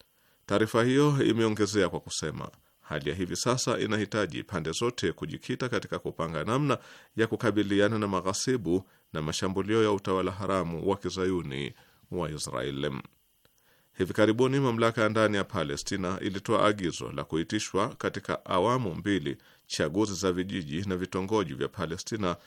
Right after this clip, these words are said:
tarehe kumi na moja Septemba mwaka huu. Uchaguzi wa mwisho wa vitongoji na vijiji huko Palestina ulifanyika mwaka elfu mbili kumi na saba, elfu mbili kumi na nane, ambapo harakati ya Fathi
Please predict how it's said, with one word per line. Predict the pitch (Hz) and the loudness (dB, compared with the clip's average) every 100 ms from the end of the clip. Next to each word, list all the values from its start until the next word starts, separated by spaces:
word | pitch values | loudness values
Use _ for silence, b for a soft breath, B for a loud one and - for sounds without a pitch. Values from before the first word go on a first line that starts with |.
| B B - | B B -4
tarehe | 104 113 | 4 4
kumi | 110 117 110 | 4 0 0
na | 107 | 0
moja | 107 107 | 2 0
Septemba | 107 104 98 95 76 69 | 0 -2 0 -2 -2 -6
mwaka | 69 - | -8 -10
huu. | 78 82 78 76 - _ b b b b - | -8 -2 -2 -2 -12 _ b b b b -12
Uchaguzi | - 69 90 90 | -4 -2 0 2
wa | 95 87 | 2 2
mwisho | 107 - 113 | 0 0 0
wa | 131 | 0
vitongoji | 92 90 92 92 90 107 | -2 -2 -2 0 0 0
na | 95 | 0
vijiji | 87 87 87 | -2 -4 -4
huko | 113 98 - | -2 -2 -4
Palestina | 98 73 67 - 107 95 - B B B | -4 -6 -6 -6 -4 -4 -6 B B B
ulifanyika | 85 90 104 117 120 | -4 -2 0 0 0
mwaka | 113 127 139 | 0 0 0
elfu | 123 110 | -2 -4
mbili | 104 95 85 | 0 0 -2
kumi | - 80 71 | -4 -4 -4
na | 69 | -8
saba, | - 113 110 110 104 | -4 -2 0 -2 -2
elfu | 110 113 | -4 -4
mbili | 107 98 82 | -4 -2 -4
kumi | - 80 76 - | -6 -8 -8 -8
na | - | -6
nane, | 95 107 101 90 B B B - | -2 0 0 -2 B B B -10
ambapo | 85 90 - | -2 -2 -2
harakati | 92 85 - 123 147 | -2 -2 2 0 2
ya | 101 | 0
Fathi | - 78 - - - | 0 -4 -6 -8 -10